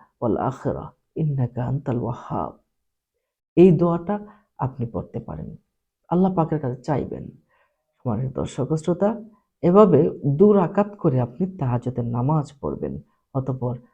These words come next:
আপনি সেহরি খেতে পারেন, অথবা সাহরি খাওয়ার পরেও কিন্তু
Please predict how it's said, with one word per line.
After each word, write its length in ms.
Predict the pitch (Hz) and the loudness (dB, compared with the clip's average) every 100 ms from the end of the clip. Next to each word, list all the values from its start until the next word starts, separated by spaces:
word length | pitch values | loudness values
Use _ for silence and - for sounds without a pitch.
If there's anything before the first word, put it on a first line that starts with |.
| _ | _
আপনি 240 | 127 127 127 | -10 -6 -6
সেহরি 380 | - 139 131 | -4 -4 -2
খেতে 300 | 131 127 123 | -6 -8 -10
পারেন, 320 | 120 95 98 87 - _ - | -6 -4 -4 -6 -12 _ -4
অথবা 440 | 180 190 143 135 - _ | 2 2 2 -2 -12 _
সাহরি 720 | _ - 165 180 175 120 - _ _ | _ -4 0 2 0 0 -6 _ _
খাওয়ার 300 | - 165 156 | 2 4 4
পরেও 540 | 156 - 190 202 214 143 | 2 4 8 10 8 6
কিন্তু 500 | 147 131 131 101 | 0 0 0 -2